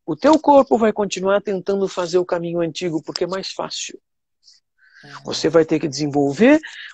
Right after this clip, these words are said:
Speaker 1: um caminho que é um exercício. E esse exercício vai, vai ter que ser prazeroso, porque aí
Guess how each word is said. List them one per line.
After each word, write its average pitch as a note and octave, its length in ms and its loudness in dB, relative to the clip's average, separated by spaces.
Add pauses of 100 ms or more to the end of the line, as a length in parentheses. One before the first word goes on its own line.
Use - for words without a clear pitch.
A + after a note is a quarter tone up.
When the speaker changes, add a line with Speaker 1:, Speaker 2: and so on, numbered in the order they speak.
(160)
Speaker 1:
um E3 400 -2 (240)
caminho F3+ 580 4
que - 120 0
é G3 40 2
um G#3+ 120 4
exercício. G#3 960 4 (1160)
E A3 120 6
esse B3 180 6
exercício G3 720 4 (680)
vai, G#3+ 440 4 (320)
vai A3 140 2
ter A#3+ 140 0
que - 80 -6
ser A#3+ 100 -2
prazeroso, G3+ 760 6
porque - 220 -2
aí G3+ 360 8